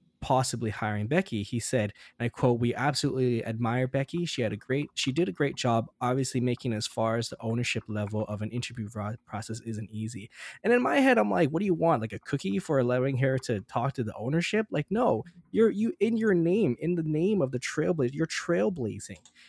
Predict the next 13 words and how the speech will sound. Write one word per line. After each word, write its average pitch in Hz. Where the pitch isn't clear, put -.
And 170
you, 160
if 165
you, 185
<laughs> 170
if -
you 170
want 202
to 190
take 180
that 185
into 180
consideration, 180